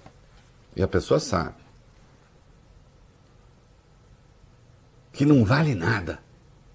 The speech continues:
Nem, nem pes-,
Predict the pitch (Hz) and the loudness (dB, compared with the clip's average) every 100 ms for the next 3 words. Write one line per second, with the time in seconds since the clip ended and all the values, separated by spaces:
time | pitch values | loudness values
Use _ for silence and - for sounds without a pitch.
0 | _ - - - - - - - - - | _ -20 -20 -20 -20 -20 -20 -20 -20 -20
1 | - - - - - - - - - - | -20 -20 -20 -20 -20 -20 -20 -20 -20 -20
2 | - - - - - - 113 214 233 220 | -20 -20 -20 -20 -6 4 8 8 8 6
3 | 139 165 233 269 226 170 - | 6 8 8 8 8 6 4